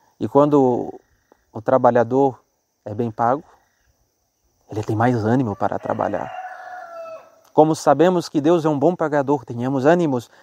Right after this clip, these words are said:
e trabalhemos. Trabalhemos com empenho, tal como fez Maria. Ela o tempo inteiro serviu. Nas bodas de Canaã, o que tinha a ver ela com a falta de vinho? Estava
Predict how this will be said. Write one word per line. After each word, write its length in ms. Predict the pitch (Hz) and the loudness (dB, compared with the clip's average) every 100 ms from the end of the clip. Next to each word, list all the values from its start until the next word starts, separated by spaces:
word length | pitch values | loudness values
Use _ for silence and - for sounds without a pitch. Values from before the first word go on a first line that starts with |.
| _ - | _ -16
e 60 | |
trabalhemos. 880 | - 117 120 123 110 95 - - _ _ _ _ | -6 -2 0 -2 -4 -8 -16 -20 _ _ _ _
Trabalhemos 520 | - 113 113 120 110 - | -6 -2 0 0 -4 -6
com 100 | 104 | -10
empenho, 420 | 98 101 98 - _ _ _ _ _ _ _ _ | -8 -8 -8 -14 _ _ _ _ _ _ _ _
tal 180 | 113 104 | -6 -6
como 180 | 113 101 | -6 -8
fez 240 | - 101 | -6 -6
Maria. 420 | 110 98 98 90 - _ _ _ _ _ _ _ _ _ _ _ _ _ _ _ _ - - | -6 -6 -6 -8 -12 _ _ _ _ _ _ _ _ _ _ _ _ _ _ _ _ -8 -4
Ela 300 | 117 107 - _ _ _ _ _ | -2 -4 -8 _ _ _ _ _
o 100 | 117 | -2
tempo 300 | 113 151 - | 2 2 0
inteiro 340 | 127 139 131 | -2 0 0
serviu. 460 | 123 117 110 104 95 _ _ _ _ _ - | 0 -4 -4 -8 -10 _ _ _ _ _ -2
Nas 180 | 143 143 | 2 2
bodas 360 | 139 190 175 151 | 6 6 6 2
de 100 | 160 | 0
Canaã, 380 | 165 156 175 170 - - | -2 0 0 -2 -8 -10
o 100 | 190 | -4
que 140 | 233 | -6
tinha 360 | - 208 208 165 | -4 -6 -2 0
a 20 | |
ver 180 | 185 185 | 2 4
ela 340 | 214 196 165 | 4 2 0
com 140 | - | -2
a 80 | 165 | -4
falta 300 | - 165 160 | 0 -2 -2
de 120 | 135 | -4
vinho? 360 | 139 180 196 110 _ _ _ - | -4 -4 -6 -6 _ _ _ -20
Estava 560 | 117 - 110 104 104 | -12 -4 -2 0 -2